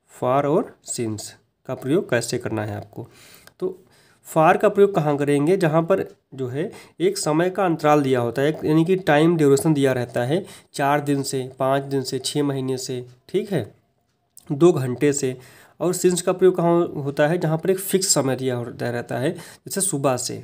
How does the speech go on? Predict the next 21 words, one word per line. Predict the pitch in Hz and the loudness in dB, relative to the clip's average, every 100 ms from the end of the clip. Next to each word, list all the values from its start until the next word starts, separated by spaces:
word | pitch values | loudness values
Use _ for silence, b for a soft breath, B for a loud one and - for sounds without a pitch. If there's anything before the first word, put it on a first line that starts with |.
| - _ _ _ | -18 _ _ _
ठीक | - 202 | -6 -6
है, | - 120 - b b b - | -4 -8 -8 b b b -4
कल | 151 139 | -2 -2
से। | - 110 - b b b | -4 -6 -12 b b b
तो | 175 196 - | -2 -2 -4
इ-, | - - _ _ - | -16 -18 _ _ -12
इसका | 135 - 175 175 | -10 -4 2 2
एक | 175 | 2
शॉर्टकट | 156 131 - 170 | 0 0 0 -2
तरीका | 143 139 139 | -2 0 0
है | 123 147 160 B B - | 2 -2 -2 B B -8
कि | 180 | -4
जहाँ | 151 135 190 | -2 0 0
पर | 196 196 | 2 2
एक | - 170 170 | 4 0 0
संख्या | 156 139 139 - 185 | -2 -2 -2 0 2
के | 185 175 | 2 0
बाद | 131 123 123 | 2 0 0
से | 127 185 202 B B _ | -2 0 0 B B _
चार | - 135 156 165 | -4 0 0 -2
घंटे | 123 131 123 139 123 110 | -6 -8 -6 -2 -4 -4